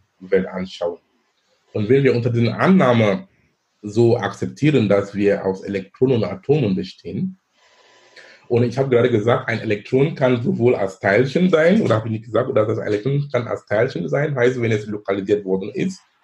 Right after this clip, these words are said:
oder als Welle, wenn es dann überall sein, sein ist. Das ist der, in der Quantenphysik sprechen wir von dem Wellenteilchen-Dualismus. Ja, das heißt Welle, Teilchen, es ist komplementär,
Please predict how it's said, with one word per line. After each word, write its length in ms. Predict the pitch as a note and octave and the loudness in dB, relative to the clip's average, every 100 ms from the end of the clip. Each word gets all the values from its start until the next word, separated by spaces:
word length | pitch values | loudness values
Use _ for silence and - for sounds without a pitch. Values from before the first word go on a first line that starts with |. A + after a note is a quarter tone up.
| _ _ _ _ - | _ _ _ _ 2
oder 280 | C#3 D3 | 2 4
als 280 | C#3 C#3+ B2 | 2 2 2
Welle, 440 | A#2+ D#3+ G#2 A#2 B2 | 2 4 4 2 2
wenn 120 | A#2+ | 0
es 180 | A2+ - | 0 0
dann 220 | A#2 A#2 | -2 0
überall 500 | B2 G#2+ G#2 A2+ A2 | 0 0 2 2 2
sein, 300 | F#2+ F2 E2+ _ _ - | 0 -4 -8 _ _ -8
sein 200 | E2+ E2+ - | -8 -8 -14
ist. 160 | - - | -12 -10
Das 180 | A2 | -8
ist 180 | A#2+ A2+ - | -8 -10 -2
der, 400 | A2+ A2+ A2+ - _ _ _ | 0 0 -2 -8 _ _ _
in 120 | A2 | 0
der 120 | A2+ | 0
Quantenphysik 640 | A2+ A2 B2 D3+ C#3+ B2 C3 | 0 0 0 -4 -4 -6 -8
sprechen 220 | - B2+ | -4 0
wir 100 | B2+ | 2
von 120 | A#2+ | 2
dem 200 | A#2 A2+ A2+ | 2 2 2
Wellenteilchen-Dualismus. 1800 | A#2+ C#3+ C3+ B2+ - A2 A#2 A#2 A#2 A2+ A2+ A2+ B2+ B2+ - - - _ _ _ _ _ _ | 4 4 2 0 0 2 2 2 0 2 4 4 2 0 -10 -18 -20 _ _ _ _ _ _
Ja, 220 | - F#2+ A#2 | -4 -2 0
das 180 | G#2 | 0
heißt 240 | G2+ F#2 F#2 | 0 -2 2
Welle, 440 | A2+ C3 C#3+ D#3+ - | 2 4 2 -2 -2
Teilchen, 340 | G2 G2 F#2+ | 0 2 0
es 120 | F#2+ G#2+ | -4 -6
ist 120 | A2+ | -8
komplementär, 680 | F#2+ G#2 G2 F#2+ G2 F2 | -10 -4 -4 0 -2 -2